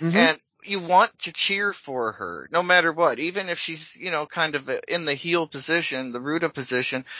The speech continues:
Speaker 2: you want to cheer for her. Whereas Baronessa, like, you f-, like,
Speaker 1: <laughs>
Speaker 2: you feel good about that boo 'cause she works so hard for
Speaker 1: She,
Speaker 2: it. You
Speaker 1: right?
Speaker 2: know what I mean? Like,
Speaker 1: Yeah, yeah,
Speaker 2: yeah.
Speaker 1: exactly. She,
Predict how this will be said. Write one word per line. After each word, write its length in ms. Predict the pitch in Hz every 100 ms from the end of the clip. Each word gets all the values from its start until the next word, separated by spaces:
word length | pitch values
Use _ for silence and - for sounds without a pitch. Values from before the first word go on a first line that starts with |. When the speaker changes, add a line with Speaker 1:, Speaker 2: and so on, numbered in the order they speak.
| -
Speaker 2:
you 120 | - 170
want 180 | 180 160
to 80 |
cheer 260 | - - 190
for 340 | - 147 117
her. 40 | 113 - -
Whereas 260 | 175 165
Baronessa, 880 | - 165 202 190 151 165 - 151 127
like, 220 | 123 135 147
you 60 |
f-, 180 | 139 - _ 143
like, 320 | 160 143 -
Speaker 1:
<laughs> 420 | _ 214 - - -
Speaker 2:
you 80 | 165
feel 240 | 180 185
good 240 | 165 202
about 300 | 233 185 160
that 220 | 165 135 135
boo 280 | 175 294 240
'cause 160 | 165
she 160 | - 160
works 300 | 151 226 -
so 180 | 359 262
hard 380 | 180 143 113
for 220 | 110 - 135
Speaker 1:
She, 240 | 117 -
Speaker 2:
it. 160 | 147 -
You 80 |
Speaker 1:
right? 180 | 143 170
Speaker 2:
know 140 | 208 190
what 140 | 202
I 100 | 175
mean? 340 | 160 156 190 170
Like, 220 | 180 165 170
Speaker 1:
Yeah, 440 | 220 165 131 123 -
yeah, 80 | 190
Speaker 2:
yeah. 40 |
Speaker 1:
exactly. 580 | 170 160 196 - 123 117 _ _ _
She, 240 | - -